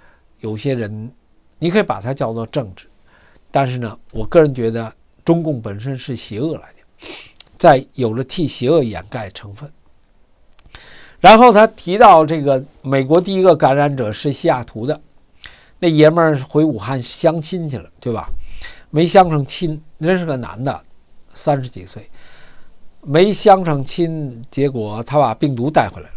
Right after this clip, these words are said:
然后进行，呃，感染，说这都是相应说出来的。呃，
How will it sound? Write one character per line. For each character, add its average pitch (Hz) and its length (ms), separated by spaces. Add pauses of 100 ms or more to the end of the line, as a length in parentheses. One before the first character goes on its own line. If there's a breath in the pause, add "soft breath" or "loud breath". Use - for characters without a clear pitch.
(920 loud breath)
然 151 160
后 170 220
进 151 260
行， 127 320 (360)
呃， 135 240
感 135 280
染， 82 240 (160)
说 - 400
这 156 100
都 151 160
是 120 240
相 139 300
应 113 160
说 101 240
出 - 160
来 - 80
的。 - 1400
呃， 113 540